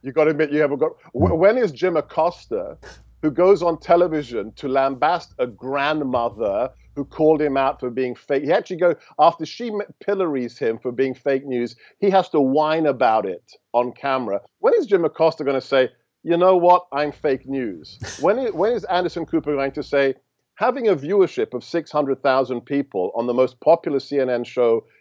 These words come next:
Speaker 1: in America, when there's three hundred and twenty million people who aren't watching my show," when is he going to say, "Well, therefore I failed"? It's never going to happen. As long as you have people like Jeff Bezos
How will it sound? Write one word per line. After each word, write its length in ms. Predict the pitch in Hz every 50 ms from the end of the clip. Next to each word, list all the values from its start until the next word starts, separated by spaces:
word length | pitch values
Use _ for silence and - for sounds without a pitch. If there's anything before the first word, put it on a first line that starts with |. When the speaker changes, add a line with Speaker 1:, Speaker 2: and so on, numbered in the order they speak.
| _ _ -
Speaker 1:
in 180 | 151 135 131 127
America, 680 | 120 123 135 135 135 139 131 - - 104 90 98 104 _ _ _ _ _ _ _ _ _ _ -
when 360 | 127 113 139 139 139 135 120
there's 260 | 139 135 127 - -
three 180 | - 151 170 156
hundred 280 | 147 147 147 135 127 127
and 120 | 127 123
twenty 380 | - - 147 143 139 135 - 131
million 360 | 127 127 131 127 123 123 120
people 380 | - 123 120 117 - 123 113
who 200 | 107 120 123 - -
aren't 300 | 127 131 135 139 143 -
watching 420 | 107 113 110 - - - 107 104
my 160 | 98 90 92
show," 480 | 95 - - - 87 78 73 82 113 - _ _ _ _ _ -
when 180 | 131 180 214
is 140 | 240 208 -
he 80 | - 180
going 220 | 147 160 156 143
to 100 | - 139
say, 260 | - - 151 143 139 143 -
"Well, 160 | 139 139 135
therefore 420 | 127 147 147 139 139 - 139 127 120
I 120 | 117 113
failed"? 460 | - - - 160 147 120 92 85 - _ _ _ -
It's 160 | - 151 - 165
never 300 | 170 160 170 170 160 170
going 220 | 151 165 160 156
to 100 | 156 -
happen. 360 | 143 135 180 190 - - 95 - _ _ _ _ _ -
As 100 | 151 131
long 240 | 143 185 214 220 220
as 80 | 190 160
you 80 | 185
have 220 | 160 165 160 - -
people 260 | 160 156 156 - 143
like 160 | 131 131 120
Jeff 260 | 104 - 156 156 -
Bezos 840 | - 104 113 151 180 202 165 - 113 95 85 76 - - - - -